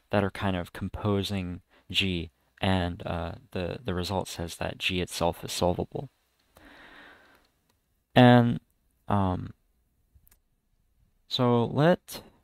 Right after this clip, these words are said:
we're just gonna denote, um, G bar uh, we're just gonna let this be G by K, okay?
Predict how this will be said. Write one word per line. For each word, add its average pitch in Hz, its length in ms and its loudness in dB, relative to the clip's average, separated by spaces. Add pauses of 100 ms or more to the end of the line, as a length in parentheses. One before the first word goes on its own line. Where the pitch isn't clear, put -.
(280)
we're 120 100 0
just 135 240 -2
gonna 160 180 2
denote, 104 680 0
um, 95 420 -4 (280)
G 110 400 0
bar 90 800 2 (1300)
uh, 95 300 -2
we're 104 180 -2
just 104 220 -4
gonna 98 340 0
let 95 220 -2
this 90 200 -4
be 87 380 -6 (300)
G 92 200 -4
by 85 240 0
K, 165 380 0 (640)
okay? 117 300 -8